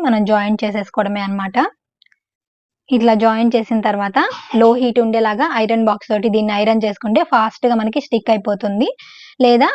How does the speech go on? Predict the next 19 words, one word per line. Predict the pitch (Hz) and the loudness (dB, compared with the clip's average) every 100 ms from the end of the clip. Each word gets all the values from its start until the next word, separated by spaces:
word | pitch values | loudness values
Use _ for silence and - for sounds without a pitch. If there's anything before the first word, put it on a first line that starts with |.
| 508 | 0
మనం | 247 240 | 0 0
ఒక | 247 240 | -2 0
ఫైవ్ | 226 226 | 0 2
మినిట్స్ | 233 233 233 | 2 0 -2
కానీ | 226 233 | 0 0
టెన్ | 233 220 | 0 0
మినిట్స్ | 226 226 233 | -2 -2 -2
కానీ | 226 240 | -2 -2
సైడ్ | 226 214 226 | -2 0 0
నుంచేసామనుకోండి, | 220 220 226 214 208 208 220 359 269 | 0 -2 -2 -4 -2 0 2 2 0
రెండు | 214 214 240 214 | 2 4 4 4
ఆరిపోయి | 208 220 226 302 | 0 0 -2 -2
స్టిక్ | - 226 220 | -4 -2 -2
అయిపోతుంది | 202 208 208 202 | -2 -4 -4 -4
అన్నమాట | 202 196 208 | -4 -4 -2
ఈజీగా. | 202 214 208 311 - _ _ _ - - - | -2 0 0 -2 -4 _ _ _ -20 -6 2
సేమ్ | 240 240 226 | 4 4 2
ఇదే | 226 | 0
విధంగా | 214 214 | 0 0